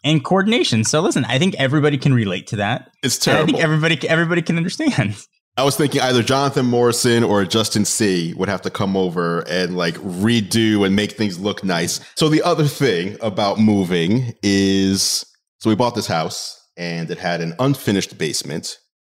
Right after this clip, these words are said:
Speaker 2: So we decided to finish the basement when we moved in.
Speaker 1: That's cool.
Speaker 2: And what's cool is my wife's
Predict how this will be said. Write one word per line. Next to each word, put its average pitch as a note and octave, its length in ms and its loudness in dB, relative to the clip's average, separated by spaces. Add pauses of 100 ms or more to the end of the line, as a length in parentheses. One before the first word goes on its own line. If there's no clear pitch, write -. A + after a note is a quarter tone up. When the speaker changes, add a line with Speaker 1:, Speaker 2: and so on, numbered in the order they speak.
Speaker 2:
So G#2 420 0
we G2+ 100 0
decided G#2 420 0
to A2 120 0
finish B3 320 -2
the - 80 -6
basement - 480 -14
when D#2 100 -14
we E2+ 80 -6
moved E2+ 240 -6
in. - 300 -10
Speaker 1:
That's - 160 -8
cool. C3+ 500 -4
Speaker 2:
And G#2+ 140 -2
what's G#2+ 160 -2
cool C4 420 2
is F2+ 260 0
my G2+ 140 0
wife's A2+ 680 -2